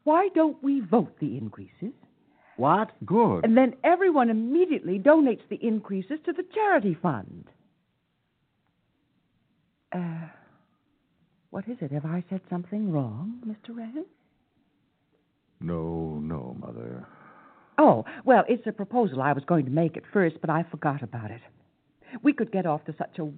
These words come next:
Speaker 1: wonderful start by saying that the executives were donating ten percent of their salaries to charity. I'm sorry it slipped my mind, but it's never too late to make a donation, is it? Uh, could I offer that as an amendment to the motion?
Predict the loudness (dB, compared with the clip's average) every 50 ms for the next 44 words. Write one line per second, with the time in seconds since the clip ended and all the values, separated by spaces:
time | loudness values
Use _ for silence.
0 | -14 -4 2 4 4 4 4 2 -2 -4 -6 -8 -8 -10 -10 -2 0 2 2 2
1 | 2 -2 -6 -12 -16 -16 -6 0 2 4 4 4 2 2 2 4 4 4 4 2
2 | 0 -2 -2 -4 -4 -4 0 0 0 0 2 0 -2 -2 -2 0 -2 -2 0 4
3 | 4 4 6 6 4 2 2 0 0 0 0 2 4 4 4 4 2 0 -2 0
4 | 0 -2 -2 -2 -2 0 0 -2 -2 -2 -2 -2 -2 -2 -2 -2 -4 -4 -6 -6
5 | -8 -10 -8 -8 -8 -8 -8 -10 -16 -18 -20 -20 -20 -18 -18 -8 -2 -2 -2 -2
6 | -2 -8 -10 -6 -4 -4 -2 -4 -4 -8 -10 -12 -6 -4 -4 -2 -2 -2 -2 0
7 | 0 0 0 0 0 2 0 0 -2 -4 -10 -16 0 2 2 2 2 0 0 2
8 | 4 6 6 4 4 0 -2 0 2 2 2 2 2 0 -2 -2 -2 -2 -4 -2
9 | 0 2 2 4 2 2 2 0 0 2 4 4 4 4 2 -2 -4 -4 -6 -12
10 | _ -20 -20 -20 -20 -20 -20 -20 -20 _ _ _ _ _ _ _ _ _ -20 -20
11 | -20 -20 -20 -20 -20 -20 _ 0 4 6 6 6 6 6 6 6 6 6 6 4
12 | -2 0 4 4 4 4 4 2 0 0 0 0 0 0 2 4 4 4 4 4
13 | 2 2 0 -2 -6 -4 0 2 4 4 4 2 -2 -6 -10 -16